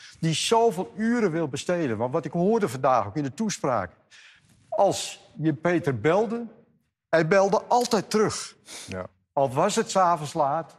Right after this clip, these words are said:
Speaker 1: en al was het midden in de nacht, maar Peter stond er en hij belde je terug. En dat is voor de mensen die een geliefde kwijt zijn, zo'n verschrikkelijke troost geweest. Vandaar dat, ja, ik zeg ook,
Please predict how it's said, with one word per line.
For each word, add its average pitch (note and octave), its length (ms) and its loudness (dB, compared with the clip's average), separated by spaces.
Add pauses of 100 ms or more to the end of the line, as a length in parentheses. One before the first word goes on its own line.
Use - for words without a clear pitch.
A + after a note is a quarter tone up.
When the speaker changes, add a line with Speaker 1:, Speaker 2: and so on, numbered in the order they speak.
(140)
Speaker 1:
en B2+ 340 -2
al B2 200 -2
was D#3 200 0
het B2+ 160 -6
midden D3 280 -2
in C3 60 -6
de B2+ 80 -8
nacht, A#2+ 340 -4
maar C3 120 -4
Peter D#3 380 -2
stond D3 340 -2
er C#3 120 -8 (100)
en C#3 100 0
hij B2+ 140 0
belde A#2 280 2
je G#2 100 -4
terug. D#3+ 280 0
En A2+ 80 -2
dat F3 160 0
is C#3+ 100 -6
voor D#3+ 160 0
de C3 80 0
mensen D3 420 0 (760)
die D3+ 180 4
een B2+ 60 2
geliefde E3 420 0
kwijt A2 340 -2
zijn, F#2 300 -8 (160)
zo'n G#3 420 2
verschrikkelijke C#3+ 680 -4
troost F#3+ 400 2
geweest. F2+ 520 -10 (460)
Vandaar D3+ 560 2
dat, C#3+ 180 0 (100)
ja, D3+ 240 0
ik D#3 160 -4
zeg D3+ 240 0
ook, D3+ 260 0